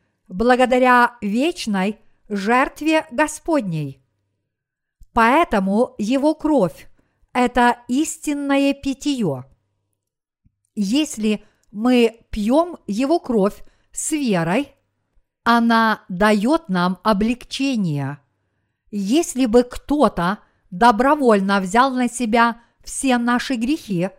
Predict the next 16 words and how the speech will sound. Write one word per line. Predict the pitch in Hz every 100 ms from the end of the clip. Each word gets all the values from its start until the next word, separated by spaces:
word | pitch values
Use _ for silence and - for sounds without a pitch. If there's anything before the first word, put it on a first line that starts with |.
| _ _ _ _
разве | - 233 247 220 214 247 233 233
вы | 208 254
бы | 226 240
не | 233
получили | 240 240 226 220 - 240 330 415 294 - _ -
облегчение | 262 233 302 330 - 233 185 175 185 240 _ _ _ _
и | 254 240
не | 214 240
были | 381 403 330
ему | 277 254 262 247 -
благодарны? | 185 240 262 320 233 170 160 165 226 _ _ _ _ _ _ _ _ _ -
Разве | 247 254 262 220 254 240
вы | 208 254
не | 247
получили | 254 240 233 226 - 277 403
бы | 370 285 233